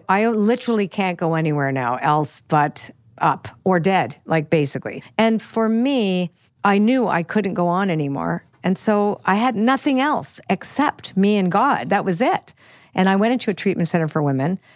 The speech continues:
and I started going to a twelve-step program. N-, you know, this was, my life was church basements, <laughs> having a spiritual program that could show me how to live a different life.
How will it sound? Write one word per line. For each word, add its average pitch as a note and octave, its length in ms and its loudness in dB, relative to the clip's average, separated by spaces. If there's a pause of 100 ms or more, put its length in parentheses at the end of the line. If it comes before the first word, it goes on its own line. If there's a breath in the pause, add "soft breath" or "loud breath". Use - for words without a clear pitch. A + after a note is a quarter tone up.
(160 soft breath)
and F3 340 2
I E3+ 100 0
started F3+ 280 0
going F3+ 180 0
to - 100 -4
a E3+ 40 0
twelve-step D#3+ 400 -2
program. E3 540 0
N-, F3+ 160 -2
you F#3 120 0
know, D#3 200 0
this E3+ 240 -2
was, F3+ 280 -2
my E3+ 200 2
life E3 440 2
was D3+ 460 0 (420 soft breath)
church - 380 0
basements, F#3+ 720 0 (340 loud breath)
<laughs> - 340 -18
having F3 380 2
a E3 60 2
spiritual G3+ 420 0
program E3+ 440 0
that D#3+ 120 0
could D3+ 140 -4
show - 340 0
me F3 120 2
how D#3+ 120 0
to E3 80 2
live D#3 200 0
a D#3 40 -2
different D3 280 -4
life. - 380 -6